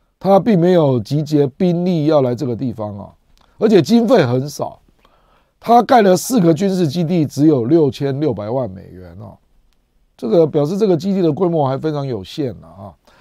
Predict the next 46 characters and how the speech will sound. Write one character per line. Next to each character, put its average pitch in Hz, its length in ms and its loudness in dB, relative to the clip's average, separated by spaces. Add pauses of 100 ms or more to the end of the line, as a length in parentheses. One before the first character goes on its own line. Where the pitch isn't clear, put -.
(360)
L 190 160 4
One， 247 300 6 (1080)
郭 277 160 -2
教 302 100 6
授 254 220 6
好， 156 240 6
近 233 180 0
期 180 140 2
听 214 160 -2
到 202 120 4
两 139 140 2
个 135 80 -4
观 180 200 0
点 165 120 -4
供 160 140 -4
您 156 140 -4
点 120 200 -8
评 113 280 -10
啊。 131 160 -6
首 120 160 -6
先， 170 280 -4 (460)
中 247 180 4
国 240 100 6
当 254 220 4
局 190 240 2
制 226 160 -2
定 196 180 0
政 202 200 -2
策 190 100 2
的 170 100 4
基 185 140 -4
本 156 160 0
出 147 80 -6
发 175 160 4
点 147 180 -2
是 151 80 -4
保 120 320 -6
障 147 220 -4
自 151 140 -10
身 151 160 -4
执 127 160 -8
政 165 120 -4
的 127 80 -6
安 131 160 -8
全 117 240 -12
啊， 101 160 -16